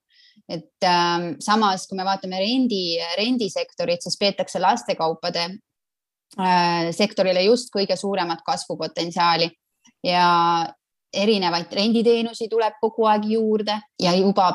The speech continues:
brändid ja kauplejad sa-, tahavad nii-öelda sellest kasvust osa saada, tarbijad on muutumas palju-palju teadlikumaks ja muidugi inflatsioon nõuab ka inimestelt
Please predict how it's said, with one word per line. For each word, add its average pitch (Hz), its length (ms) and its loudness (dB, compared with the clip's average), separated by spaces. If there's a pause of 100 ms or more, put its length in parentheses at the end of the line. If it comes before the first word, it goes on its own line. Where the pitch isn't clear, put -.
(140)
brändid 233 600 2
ja 190 200 0
kauplejad 208 640 -2 (100)
sa-, - 360 -10
tahavad 202 360 -2
nii-öelda 196 380 -2
sellest 202 320 -4
kasvust 208 420 -2
osa 196 300 4
saada, 185 480 2 (420)
tarbijad 240 480 2
on 240 80 -2
muutumas 233 600 -6
palju-palju 220 560 2
teadlikumaks 214 880 0 (240)
ja 196 120 -2
muidugi 220 480 4 (160)
inflatsioon 214 840 0
nõuab 202 360 -4
ka 208 140 4 (760)
inimestelt 185 800 -6